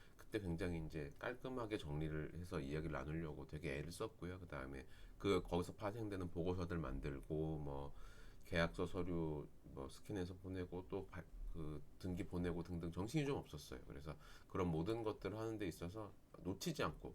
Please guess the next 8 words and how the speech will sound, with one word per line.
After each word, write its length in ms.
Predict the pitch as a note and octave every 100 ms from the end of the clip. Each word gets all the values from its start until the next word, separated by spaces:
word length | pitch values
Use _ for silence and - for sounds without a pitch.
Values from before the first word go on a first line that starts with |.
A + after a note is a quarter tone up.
| -
꼼꼼하게 520 | B2 - A#2 F#2+ F2
하려고 280 | A2+ G#2+ F2+
참 180 | G2+ E2+
애를 200 | D2+ D#2+
썼던 380 | A2+ - A#2 G2+
것 180 | F#2
같고요. 440 | - - - C3 D3 - - - - -
그다음에 500 | G2+ F#2+ F#2+ F#2+